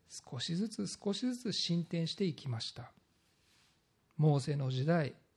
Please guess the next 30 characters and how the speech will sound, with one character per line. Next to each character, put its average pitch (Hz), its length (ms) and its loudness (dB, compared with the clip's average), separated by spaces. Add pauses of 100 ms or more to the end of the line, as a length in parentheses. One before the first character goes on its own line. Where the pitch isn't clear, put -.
(280)
ダ 170 120 0
ビ 226 140 0
デ 180 120 4
の 127 160 4
時 110 140 -2
代、 107 180 -8 (800)
イ 175 140 8
エ 220 40 10
ス - 180 -4
様 190 240 4
の 247 300 0
時 127 180 -4
代、 113 200 -6 (1000)
そ 208 140 6
し - 120 0
て 208 420 6 (220)
将 151 260 4
来、 123 240 2 (360)
神 175 260 6
の 165 120 6
国 165 200 6
が 156 120 6
完 208 320 4
成 214 240 2
す 214 160 -2
る 196 120 0
時 180 140 -2
代 220 220 0
へ 247 80 0
と 247 340 -2